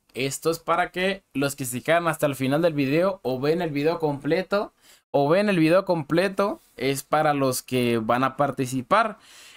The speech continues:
Entonces, ¿qué, cuál va a ser la dinámica?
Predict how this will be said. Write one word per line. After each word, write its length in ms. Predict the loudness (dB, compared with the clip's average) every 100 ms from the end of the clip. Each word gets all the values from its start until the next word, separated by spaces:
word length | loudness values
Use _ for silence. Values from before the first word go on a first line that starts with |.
| -4
Entonces, 880 | 0 0 2 2 2 0 0 -2 -8 -2
¿qué, 380 | 2 2 0 0
cuál 180 | 0
va 60 | 0
a 60 | 0
ser 160 | -2
la 120 | 0
dinámica? 680 | 0 0 0 0 0 -4 -10